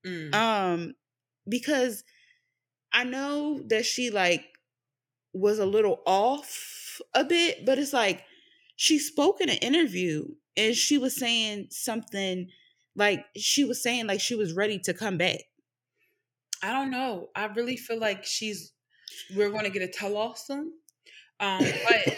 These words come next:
Speaker 1: I know you just mentioned her ex-husband, Kevin, and he actually said, "I feel like it's a travesty on the part of Debmar-Mercury to have such an unceremonious departure without Wendy being involved,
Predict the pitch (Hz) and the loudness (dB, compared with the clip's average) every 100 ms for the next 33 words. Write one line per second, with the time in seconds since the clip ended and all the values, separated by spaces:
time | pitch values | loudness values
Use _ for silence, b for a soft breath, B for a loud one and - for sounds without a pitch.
0 | 196 214 233 220 240 208 196 196 180 - | -2 -2 -2 -4 -6 -6 -8 -6 -4 -2
1 | 175 - - 208 - 165 165 160 - 220 | -2 0 -2 -2 -4 -8 -8 -8 -4 -2
2 | 175 165 160 156 B B B - 185 175 | -2 -4 -8 -12 B B B -2 0 2
3 | 180 226 180 208 208 - 202 180 170 170 | 0 -2 0 2 2 -2 -2 -4 -4 -6
4 | - 208 175 156 147 - _ _ _ _ | 0 2 4 2 -2 -8 _ _ _ _
5 | - - 240 226 247 311 311 240 202 - | -12 -6 -4 -2 2 2 0 -4 -4 0
6 | 208 208 220 - 220 208 185 185 - 196 | 2 2 -2 -6 -4 -4 -4 -8 -4 0
7 | 185 - 170 170 156 B B B B 156 | 0 0 -4 -6 -12 B B B B -2
8 | 190 196 214 190 185 185 185 170 170 160 | 2 4 2 0 0 -2 -4 -6 -6 -8
9 | 156 147 - 202 185 180 190 185 170 - | -8 -10 -8 -2 -2 -2 -4 -4 -6 -4
10 | 190 220 214 214 196 180 175 185 170 170 | -4 -4 -2 0 0 -2 -6 -6 -6 -6
11 | 170 - 175 170 170 156 160 165 160 175 | -8 -4 -4 -4 -6 -6 -2 -2 -2 -6
12 | 175 160 165 160 156 143 185 180 180 | -8 -8 -8 -8 -8 0 2 2 -2